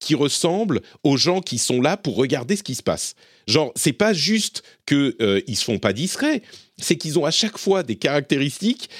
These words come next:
qui font qu'on ne peut voir que eux dans la foule. Genre, t-, les, le, le, les scooters volants, euh, les, euh, les cochons, euh, orques, là, il y a, il y a que, tu regardes dans la foule, il y a que qui ressemblent à ça. En plus, ils sont en slip avec leur, euh,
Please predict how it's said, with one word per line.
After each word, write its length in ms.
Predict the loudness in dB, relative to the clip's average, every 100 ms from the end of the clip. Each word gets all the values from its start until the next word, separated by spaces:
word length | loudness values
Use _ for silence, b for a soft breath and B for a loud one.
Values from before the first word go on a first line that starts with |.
| B
qui 140 | -4 -4
font 280 | 0 -2 0
qu'on 300 | -2 0 0
ne 140 | 0
peut 140 | 0
voir 360 | -2 2 0 0 -8 -2
que 260 | 0 0 0
eux 260 | 0 0 -4
dans 160 | -2 0
la 120 | 0
foule. 360 | -2 -2 -2 -4 b b b b _
Genre, 300 | 0 0 0 -6 -16 -14
t-, 220 | -10 -2
les, 160 | 0 2
le, 300 | 2 4 4
le, 280 | 2 2 2
les 340 | 0 2 0
scooters 440 | 0 -4 0 0 2
volants, 520 | 2 2 0 -2 0
euh, 340 | 2 2 0 0
les, 480 | 2 2 2 2 2
euh, 560 | 2 2 2 2 2 2
les 140 | 0
cochons, 680 | 2 0 0 0 0 2 2
euh, 320 | 2 2 2
orques, 340 | 2 0 0 0
là, 240 | 0 0 B B B B
il 80 | -2
y 20 |
a, 40 | 0
il 80 |
y 40 | 0
a 60 |
que, 320 | 0 0 0 0 -4
tu 80 | -2
regardes 300 | 0 0 -2
dans 120 | -2
la 120 | 0
foule, 180 | 0 -2
il 60 | 0
y 80 | 0
a 80 | -2
que 220 | 0 0
qui 120 | 0
ressemblent 320 | -2 -2 2
à 60 | 0
ça. 160 | 2
En 100 | 0
plus, 260 | 0 -4 -2
ils 40 |
sont 160 | -2 -2
en 80 | -2
slip 340 | -2 -2 0
avec 300 | 0 0 0
leur, 240 | 0 0 2
euh, 300 | 2 0